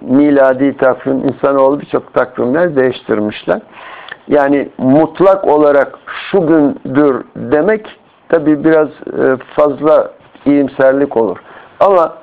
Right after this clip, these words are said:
bugünlerin içerisinde olmuş hadiseler, hadis-i şeriflerle de belirtildiği üzere, Hazreti Adem'in tevbesinin kabulü, bakın, zaten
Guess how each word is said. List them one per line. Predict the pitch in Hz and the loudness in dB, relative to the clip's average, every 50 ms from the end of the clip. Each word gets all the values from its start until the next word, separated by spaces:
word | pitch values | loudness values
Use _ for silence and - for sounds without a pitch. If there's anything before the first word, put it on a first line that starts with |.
| _ _ - - _ _ _ _ _ - | _ _ -20 -20 _ _ _ _ _ -16
bugünlerin | - 117 127 139 160 226 226 190 202 196 185 175 190 196 214 202 | -12 -8 -4 0 0 0 2 2 2 2 4 2 2 2 2 0
içerisinde | 175 - - 175 170 147 - - 160 170 170 180 | -2 0 2 2 2 2 0 -2 -2 0 2 2
olmuş | 180 156 139 123 110 107 110 - - | 4 4 2 2 -2 -6 -8 -2 0
hadiseler, | 120 123 117 98 - - - - 101 101 92 90 - - - - - _ - - | 2 2 2 0 -6 -10 -4 -4 0 0 0 0 -2 -6 -14 -20 -20 _ -4 -2
hadis-i | - 151 131 117 - - | -2 -2 -2 -6 -8 -4
şeriflerle | 147 143 127 113 120 135 135 131 123 117 104 | -2 -2 -2 -4 -2 -2 0 0 0 0 -2
de | 113 107 104 | -2 -2 -2
belirtildiği | 120 120 110 113 113 - - 110 107 95 - 107 104 95 - - | -2 -2 -2 -2 -4 -4 -6 -6 -6 -4 -4 -2 -2 -2 -2 -6
üzere, | 110 117 110 107 113 151 214 - - - - _ _ _ _ _ _ _ _ _ _ _ _ _ _ _ _ - - - - - - - - - - - | -8 -2 -2 0 0 0 -4 -6 -12 -20 -20 _ _ _ _ _ _ _ _ _ _ _ _ _ _ _ _ -20 -20 -20 -20 -18 -16 -18 -18 -18 -10 -4
Hazreti | - 143 135 151 160 160 175 | -2 0 0 0 0 2 4
Adem'in | 170 170 170 165 185 185 196 202 196 - - - _ _ | 4 4 4 2 0 0 0 -2 -4 -6 -10 -16 _ _
tevbesinin | - 165 165 165 160 160 - - - 185 196 196 180 | 2 2 2 4 2 0 -2 -2 -2 0 0 0 0
kabulü, | - - - 156 165 147 151 160 156 151 143 127 110 - - _ _ _ _ _ _ _ _ _ _ _ _ _ _ - | 0 0 0 0 0 2 0 2 2 2 2 0 -2 -4 -8 _ _ _ _ _ _ _ _ _ _ _ _ _ _ -2
bakın, | 127 - - - 175 220 214 - _ _ _ _ _ _ _ _ _ - _ _ _ _ | -2 -2 -2 -4 -6 -6 -8 -12 _ _ _ _ _ _ _ _ _ -20 _ _ _ _
zaten | 127 143 151 147 147 - 139 131 123 | 2 2 2 2 2 0 -2 -4 -4